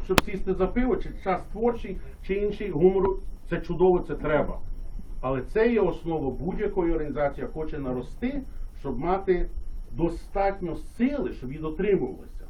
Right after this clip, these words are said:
Бо чому організації переважно не, не ростуть? Люди прийшли, пішли.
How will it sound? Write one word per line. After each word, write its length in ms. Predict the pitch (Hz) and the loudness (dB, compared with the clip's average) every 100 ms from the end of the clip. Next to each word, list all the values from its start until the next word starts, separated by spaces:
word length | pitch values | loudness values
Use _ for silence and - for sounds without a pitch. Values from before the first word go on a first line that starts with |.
| - | -6
Бо 240 | 135 139 - | -4 -4 -4
чому 200 | 170 196 | -2 2
організації 500 | 185 151 135 127 127 | 4 2 -2 -4 -4
переважно 400 | 135 135 135 131 | -6 -4 -4 -4
не, 100 | 131 131 - 123 | -4 -6 -6 -6
не 140 | 139 139 - - - - | -6 -6 -10 -12 -12 -4
ростуть? 560 | 156 - - - - - - - - - - | -2 0 -2 -6 -6 -8 -10 -10 -8 -4 2
Люди 160 | 247 | 4
прийшли, 400 | 240 240 226 320 | 4 2 2 -2
пішли. 520 | - 190 - 123 180 | -2 -2 -4 -6 -6